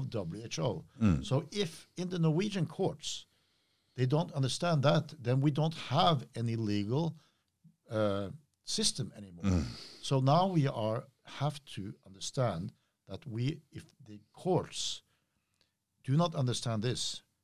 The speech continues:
Speaker 1: because we have to listen to W H O, because they have, because they are, it's our countries listening to W H O,
Speaker 2: Mm,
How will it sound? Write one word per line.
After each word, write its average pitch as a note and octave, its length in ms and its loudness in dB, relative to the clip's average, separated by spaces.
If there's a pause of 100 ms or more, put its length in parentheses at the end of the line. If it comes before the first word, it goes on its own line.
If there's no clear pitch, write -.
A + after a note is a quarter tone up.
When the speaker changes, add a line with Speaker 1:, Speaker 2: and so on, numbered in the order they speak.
Speaker 1:
because A2+ 340 -4
we A2 60 -2
have A#2 120 -2
to - 60 -8
listen G#2+ 220 -6
to F#2 40 -10
W F#2 280 -4
H - 140 -12
O, F#2+ 200 -4 (600)
because A2 200 -4
they A2+ 180 0
have, A2 140 -4 (840)
because B2 280 -2
they C#3+ 120 2
are, D3 160 6 (340)
it's - 120 -8
our - 80 0
countries D3+ 400 2
listening C3 340 -2
to - 100 -10
W E2 200 -14 (120)
H - 40 -10
O, A2 160 -10 (100)
Speaker 2:
Mm, F#2+ 260 10